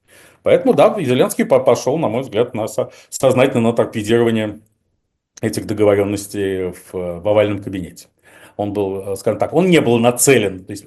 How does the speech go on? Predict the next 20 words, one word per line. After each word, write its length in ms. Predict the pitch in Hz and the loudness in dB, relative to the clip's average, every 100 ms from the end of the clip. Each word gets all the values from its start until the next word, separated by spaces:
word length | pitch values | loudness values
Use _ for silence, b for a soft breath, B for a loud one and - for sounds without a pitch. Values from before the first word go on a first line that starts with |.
| - | -12
скажем 220 | - 110 | -2 -2
так, 140 | 98 123 | 0 2
вероятность 400 | 127 135 127 - | 4 4 2 -2
какая-то 340 | 113 110 - | 0 0 0
была, 200 | 101 247 | 2 4
конечно, 380 | 302 110 92 - | 4 0 -2 -10
что 140 | - 101 | -16 -12
все 160 | 107 | -8
пройдет 300 | 104 101 98 | -4 -4 -6
хорошо, 520 | - 107 120 82 - _ B B B B _ _ _ _ _ _ _ - | -2 -2 -2 -8 -14 _ B B B B _ _ _ _ _ _ _ 0
но 300 | 131 117 107 | 4 6 4
развивать 380 | 107 117 131 123 | 2 4 4 4
сюжет 300 | 120 131 127 | 2 0 2
по 100 | 123 | 2
инерции 340 | 139 208 - | 2 0 -4
Зеленский 380 | 127 127 - 127 | -2 -2 -2 -4
точно 280 | 120 120 123 | -4 -4 -2
не 80 | 110 | -2
был 160 | 110 | 0
нацелен. 400 | 110 104 - 69 | -2 -4 -6 -12